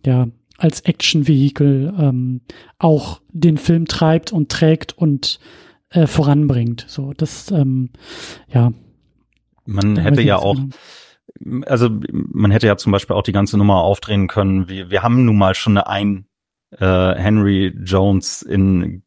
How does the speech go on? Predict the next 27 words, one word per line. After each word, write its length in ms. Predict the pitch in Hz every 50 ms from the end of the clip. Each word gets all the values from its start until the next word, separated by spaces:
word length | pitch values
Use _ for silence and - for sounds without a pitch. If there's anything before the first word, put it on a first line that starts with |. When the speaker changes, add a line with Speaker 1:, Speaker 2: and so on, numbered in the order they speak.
| _ -
Speaker 2:
höherem 460 | - - 85 104 104 98 85 95 90
Alter 320 | - 92 95 98 98 95 87
gesehen. 480 | 90 80 87 95 107 113 120 120 117
Es 180 | 92 90 - -
war 100 | 104 95
damals 380 | 90 92 90 90 92 92 90 -
der 100 | 98 87
Senior 400 | 85 101 107 120 123 123 117 110
und 160 | 104 98 87
man 160 | 101 98 95
hätte 160 | 110 104 104
vielleicht 280 | - - 110 101 98 -
auch 120 | 95 98 -
hier 220 | - 117 113 110
diese 180 | 104 98 87 101
Rollenspielung 840 | 87 101 107 120 120 117 104 - - - 107 98 98 92 95 92 - - -
einfach 360 | - - 95 92 - 90 90
nochmal 420 | 98 95 95 95 92 92 90 87 - - _ _ _ _ _ _ _ _ _ _ _ _ _ _ _ _ _ - -
umdrehen 320 | 117 127 117 95 87 82
können. 280 | - - 87 82 85 80
Also, 180 | 80 85 85
dass 160 | 85 87 -
er 140 | - 85 90
das 160 | 95 87 -
einfach 220 | 85 90 90 - 92
so 260 | - - 95 95 85
weiterführt. 640 | 92 101 92 95 85 - - - 92 82 82 - -